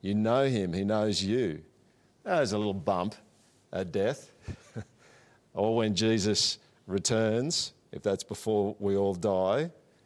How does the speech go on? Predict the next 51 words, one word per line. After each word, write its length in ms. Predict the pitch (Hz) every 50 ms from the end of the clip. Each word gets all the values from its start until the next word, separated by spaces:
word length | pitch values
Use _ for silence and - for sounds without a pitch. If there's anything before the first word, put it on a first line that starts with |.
| _ _ _ _ _ _ -
Um, 380 | 98 92 90 90 90 90 90 90
but 220 | 85 - 113 104 104
this 220 | 147 156 - -
is 120 | 175 131
where 160 | 135 160 151 151
we're 160 | 143 139 131
headed. 300 | 156 175 165 117 95 85
We're 140 | 101 104 98
headed 320 | 104 123 139 151 147 120
to 140 | 135 123 120
an 80 | 110
end 200 | 113 117 127 131
state 360 | - - - 110 95 95 98 95
of 160 | 98 98 95
knowing 460 | 90 104 101 104 107 110 110 107 110
and 160 | 90 95 95
being 280 | 85 98 95 92 90 87
known 480 | 90 92 90 87 90 87 87 85 87 - _ _ _ _ _ _ _ _ -
by 200 | - 92 90 85
God. 300 | 76 71 73 62 58 - - - _ - - _ _ _ _ _ _ _ - - - - - - -
So 120 | - - 120
let's 400 | 139 180 190 - - - - - - -
have 160 | - 131 139 135
a 60 | 131
read 260 | 127 131 131 135 135
now 300 | 123 117 113 110 101 95
of, 240 | 95 92 90 87 87
uh, 180 | 98 95 92 90
Revelation 560 | 98 110 107 107 110 107 107 104 - 104 87
twenty-one, 500 | - - 113 104 104 101 101 101 104 101
verse 300 | 92 98 95 92 - -
one 180 | 101 98 95 87
to 80 | 90 - 67 90
eight, 160 | 95 95 98
and 160 | - 92 90
see 160 | - - 113 101
the 80 | 90
picture 440 | - - - 147 151 - - - 143
of 280 | 123 120 - 90 101 98
eternal 460 | 104 104 - 123 117 117 120 123 110
life, 380 | 98 92 82 80 76 73 -
or 100 | 98 90
part 260 | 85 - 127 120 135 131
of 80 | 110
the 60 | 95
picture 280 | 80 - 98 82 - 98
of 60 | 90 82
eternal 380 | 87 82 - 92 85 82 80
life 300 | 78 82 87 90 85 -
that 160 | 82 78 85
John 420 | 80 82 98 101 104 104 107 104